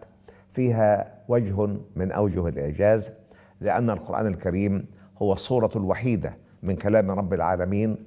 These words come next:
المحفوظ بين أيدي الناس اليوم. وإذا تأملنا هذه الآيات أدركنا أن فيها من الإعجاز العلمي ما يشهد للقرآن الكريم بأنه لا يمكن أن يكون صناعة بشرية.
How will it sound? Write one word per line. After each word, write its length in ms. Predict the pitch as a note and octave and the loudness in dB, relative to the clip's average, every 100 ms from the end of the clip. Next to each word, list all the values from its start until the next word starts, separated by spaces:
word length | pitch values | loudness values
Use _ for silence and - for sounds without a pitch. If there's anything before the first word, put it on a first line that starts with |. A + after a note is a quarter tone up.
| - - - G2+ | -20 -20 -4 0
المحفوظ 580 | F#2+ F2+ - G#2 G2+ | 0 -2 -2 0 2
بين 400 | G2 - F#2 F2 | 0 0 -2 -2
أيدي 300 | F#2 G#2 F#2 | 0 0 0
الناس 300 | F#2 G2 F#2 | 0 0 -2
اليوم. 320 | F2+ E2+ D2+ D2+ - - - - - - - | -2 0 0 -4 -14 -20 -20 -20 -20 -16 -2
وإذا 280 | G#2+ C3 C3 | 0 2 2
تأملنا 680 | - B2 B2 D3 D3 A#2+ F2+ | 2 2 2 2 0 0 0
هذه 360 | G2 G#2 G2+ | 0 0 0
الآيات 440 | F#2 - F2 D#2+ - - _ - - - | -2 -4 -6 -8 -12 -20 _ -20 -8 0
أدركنا 540 | G2+ B2+ - A#2+ G2+ | 4 4 2 -6 -4
أن 180 | G#2+ G2+ | -4 -4
فيها 480 | A#2+ A#2 G#2+ G#2+ G#2+ - - - | -4 -4 -2 -6 -8 -16 -20 -4
من 300 | G#2 G#2+ G2+ - - - - | 0 2 0 -6 -20 -18 -6
الإعجاز 680 | G#2 F2 F#2+ G#2+ A#2+ B2 - | -2 0 0 4 6 4 0
العلمي 680 | - G#2 G2+ B2 F#2 D2 C2 - - _ - | -2 0 2 2 2 -2 -8 -18 -20 _ -4
ما 160 | G2 G2+ | 0 4
يشهد 500 | A#2+ B2 - A2+ G2 | 2 0 -4 -2 -2
للقرآن 340 | F2 - G2+ | -4 -4 -4
الكريم 540 | F#2 F#2+ F#2+ G#2 G#2 - - - | -4 -2 0 0 -2 -8 -18 -6
بأنه 600 | G2 E2 G2 G#2+ G#2+ G2+ G2+ - - | 0 2 2 2 2 0 -4 -12 -4
لا 200 | F#2 G2 | 2 2
يمكن 540 | F#2 F2+ - G2 D2 | 2 -2 -2 -2 -2
أن 80 | E2+ | -2
يكون 360 | F#2 - F2+ F2+ | -4 -2 -4 -2
صناعة 400 | G2 F#2+ E2+ F2+ | -2 -2 -2 -2
بشرية. 500 | D2 G2 C#2 - | -2 -2 -4 -6